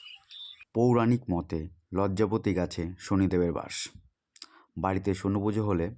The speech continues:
শনি পুজোয় দিন এই ফুল। লজ্জাবতী গাছে আছে অনেক ঔষধি গুণ। গাছটিকে পুড়িয়ে সেই ছাই দিয়ে দাঁত মাজলে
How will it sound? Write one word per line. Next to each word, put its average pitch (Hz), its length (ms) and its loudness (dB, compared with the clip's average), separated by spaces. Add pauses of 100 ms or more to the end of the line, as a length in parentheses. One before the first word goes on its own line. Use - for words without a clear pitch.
(640)
শনি 101 280 2
পুজোয় 92 240 2
দিন 85 180 0 (260)
এই 90 160 0
ফুল। 78 280 -8 (680)
লজ্জাবতী 110 580 2
গাছে 98 300 2 (640)
আছে 104 220 -2
অনেক 98 420 0
ঔষধি 87 320 -4
গুণ। 76 200 -6 (800)
গাছটিকে 107 480 -4
পুড়িয়ে 98 400 0 (480)
সেই 87 300 0 (180)
ছাই 101 320 0
দিয়ে 90 260 0 (560)
দাঁত 90 220 -2
মাজলে 87 480 0